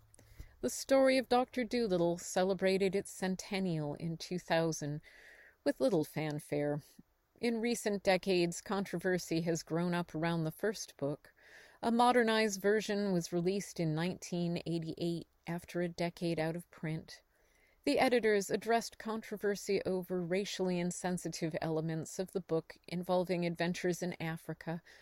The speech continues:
by simply removing anything that could potentially cause offense, including an entire chapter and two pages of the author's illustration.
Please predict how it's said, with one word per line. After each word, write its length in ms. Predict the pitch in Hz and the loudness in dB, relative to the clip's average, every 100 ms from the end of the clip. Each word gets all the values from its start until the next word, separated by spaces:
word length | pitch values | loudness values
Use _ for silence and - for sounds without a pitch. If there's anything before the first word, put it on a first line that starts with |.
| - _ _ - | -20 _ _ 2
by 80 | 262 | 2
simply 420 | - 247 - 226 | 4 -2 2 2
removing 640 | 226 220 220 220 208 202 - | 2 2 0 0 0 0 -2
anything 640 | 190 247 269 151 156 151 | -2 -2 -2 -2 -2 -2
that 160 | 151 - | -2 -4
could 220 | - 180 | -4 -6
potentially 640 | - - 185 180 - 160 160 | -6 -6 -4 -4 -2 -2 -2
cause 340 | - 160 160 | -2 -2 -2
offense, 680 | 143 - 160 147 151 - - - - - | -6 -4 -4 -4 -6 -10 -14 -18 -20 -8
including 500 | 233 233 - 254 240 | -2 -2 0 0 2
an 80 | 220 | 2
entire 520 | 214 208 214 202 202 | 0 0 2 4 2
chapter 640 | 202 - 180 - - 170 170 | 0 2 2 0 -4 -2 0
and 220 | 170 165 | -2 -6
two 220 | - 202 | -6 -10
pages 600 | - 165 160 160 160 151 | -4 -2 -2 -2 -2 -2
of 100 | 156 | -4
the 160 | 175 170 | -4 -4
author's 480 | 156 151 160 160 - | -2 -2 -2 -4 -2
illustration. 920 | 165 160 - - 156 147 - 151 151 | -4 -4 -6 -4 -4 -2 -4 -6 -6